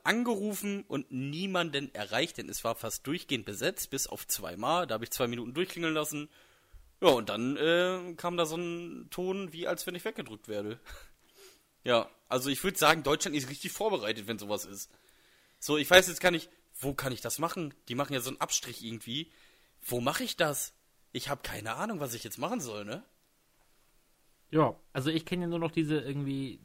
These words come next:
Speaker 2: diese, was, diese Notfallnummer elf sechzehn, elf siebzehn oder wie, ich weiß nicht mehr genau, was das war.
Speaker 1: Ja, ja, genau.
Speaker 2: Das ist das, wo du angerufen hast, oder was?
Speaker 1: Nee, ähm, ich hab so beim Arzt gesagt, äh, wo ich, also die haben mir gesagt, wo ich anrufen soll, aber keine Telefonnummer gegeben.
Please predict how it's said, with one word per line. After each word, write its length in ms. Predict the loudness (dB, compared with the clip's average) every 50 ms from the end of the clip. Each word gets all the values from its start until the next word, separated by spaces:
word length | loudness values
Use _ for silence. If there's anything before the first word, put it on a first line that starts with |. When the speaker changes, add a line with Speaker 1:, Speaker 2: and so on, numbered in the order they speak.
| -18
Speaker 2:
diese, 480 | -12 -10 -8 -6 -6 -4 -4 -6 -8 -10 _ _ _ -20
was, 220 | -16 -14 -14 -12 -10
diese 420 | -10 -10 -10 -8 -6 -4 -2 0
Notfallnummer 680 | 0 0 0 0 -2 -2 -2 -2 -4 -4 -6 -6 -10 -10
elf 200 | -8 -8 -8 -8
sechzehn, 380 | -6 -6 -6 -6 -8 -10 -10 -8
elf 180 | -6 -8 -8
siebzehn 400 | -6 -10 -10 -10 -10 -12 -10 -10
oder 220 | -10 -10 -10 -12 -12 -12
wie, 140 | -14 -14 -14 -16
ich 160 | -20 -20 -18
weiß 160 | -18 -14 -12
nicht 80 | -8 -8
mehr 120 | -8 -6
genau, 240 | -8 -8 -8 -8 -10
was 120 | -10 -8
das 140 | -8 -8 -8 -2 6
war. 80 | 10
Speaker 1:
Ja, 140 | 12 12 12
ja, 120 | 12 10
genau. 360 | 6 4 4 4 4 2 2 -2 -2
Speaker 2:
Das 120 | -2 0
ist 180 | 0 0 2 4
das, 180 | 2 2 2
wo 40 | -2
du 80 | -4 -4
angerufen 240 | -4 -4 -6 -6 -4
hast, 200 | -6 -6 -4 -6
oder 140 | -8 -6 -6
was? 160 | -8 -8 -10 _ _ _ _ _ _ _ _ _
Speaker 1:
Nee, 260 | -2 2 4 4 4 4
ähm, 480 | 4 4 6 6 4 2 -2 -6 -8 -12 -18 -14
ich 200 | -12 -8 -4 -2
hab 100 | -2 -2
so 120 | -2 -2 -2
beim 160 | 0 0 0
Arzt 240 | 0 -2 -2 -4 -8
gesagt, 480 | -6 -4 -4 -4 -4 -6 -10 -14 -10
äh, 280 | -6 -4 -4 -4 -6 -6
wo 100 | -6 -6
ich, 260 | -6 -6 -8 -8 -8
also 180 | -6 -6 -4 -4
die 80 | -2
haben 80 | -2 -2
mir 80 | -2
gesagt, 240 | -4 -4 -4 -4 -4
wo 60 | -4
ich 120 | -6 -4 -4
anrufen 380 | -4 -4 -6 -8 -8 -8 -6
soll, 200 | -2 0 0 0
aber 160 | 0 -2 -4 -4
keine 200 | -4 -6 -8 -8
Telefonnummer 540 | -8 -8 -8 -8 -8 -8 -6 -4 -4 -4
gegeben. 420 | -4 -4 -4 -4 -4 -6 -8 -10